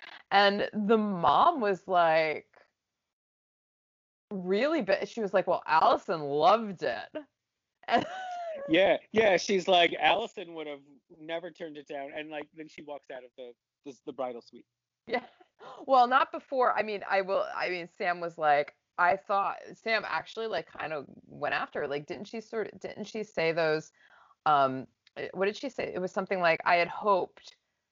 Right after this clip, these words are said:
Speaker 1: that that name would not have come up on my wedding day."
Speaker 2: She was like, "I haven't
Speaker 1: Yeah.
Speaker 2: thought about that name all day. In fact, all week.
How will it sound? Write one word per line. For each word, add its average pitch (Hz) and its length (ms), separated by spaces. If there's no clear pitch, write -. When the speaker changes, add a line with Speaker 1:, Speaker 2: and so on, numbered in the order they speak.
Speaker 1:
that 170 360
that 165 260
name 160 300
would 139 180
not 135 200
have 143 160
come 139 260
up - 420
on 135 420
my 120 200
wedding 120 460
day." 85 340
Speaker 2:
She 196 260
was 180 160
like, 160 260
"I 151 40
haven't 165 380
Speaker 1:
Yeah. - 20
Speaker 2:
thought 160 180
about 160 240
that 156 200
name 170 260
all 170 140
day. 165 480
In 151 300
fact, 160 300
all 160 180
week. 175 280